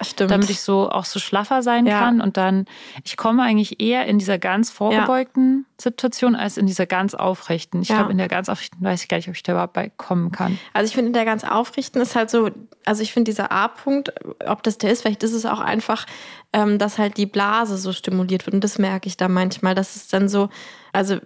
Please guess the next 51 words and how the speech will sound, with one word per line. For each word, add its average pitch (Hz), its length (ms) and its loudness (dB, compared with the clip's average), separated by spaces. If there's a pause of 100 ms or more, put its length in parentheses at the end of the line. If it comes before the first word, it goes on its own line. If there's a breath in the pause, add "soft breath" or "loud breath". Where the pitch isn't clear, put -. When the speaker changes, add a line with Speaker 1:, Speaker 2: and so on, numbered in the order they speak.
(280)
Speaker 1:
so 220 260 2
wie 226 120 0
wenn 220 120 2
man 220 140 2
so 214 80 -2
ein 208 60 0
bisschen 220 240 0
Pipi 262 220 0
muss 285 180 0
und 240 60 2
dann 220 80 4
auf 208 120 -2
die 208 120 -8
Blase 208 300 0
vorne 233 440 2
raufdrückt, 156 480 -2
so - 80 0
ähnlich 240 340 0
fühlt 226 160 -6
sich - 100 -12
das 233 140 -4
dann 214 160 0
quasi 214 280 0
so 202 160 -2
an. 233 300 0 (840 soft breath)
Weißt 226 180 0
du, 277 40 4
und 233 60 2
das 233 100 -2
ist 240 160 -4
ja - 180 0
auch 220 60 6
Speaker 2:
Mhm. 214 80 6
Speaker 1:
so 233 100 6
ein 220 80 4
stechender 220 500 0
Schmerz. 196 400 -2
Also 185 140 2
wenn 202 140 2
du 208 80 2
so 202 260 2
Pipi 233 320 -2
musst 214 240 0
und 208 60 -2
dann 208 140 2
so 202 80 0
auf 190 100 -4
die 190 120 -10 (260)
Blase 190 420 0
drückst - 400 -8
quasi. 185 460 -2